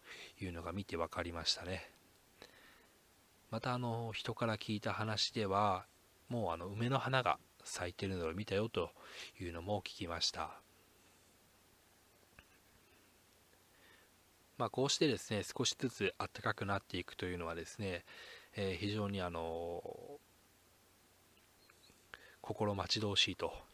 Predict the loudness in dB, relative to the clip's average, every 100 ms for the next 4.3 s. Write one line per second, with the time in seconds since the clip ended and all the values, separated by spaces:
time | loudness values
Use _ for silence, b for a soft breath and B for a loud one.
0 | -8 -8 -4 -4 -2 -2 -2 0 0 2
1 | -2 2 0 0 -6 -2 0 0 -2 B
2 | B B B -10 -8 -6 -6 -8 -10 -14
3 | -16 -4 -2 -2 -6 -6 -6 -4 0 0
4 | -2 -4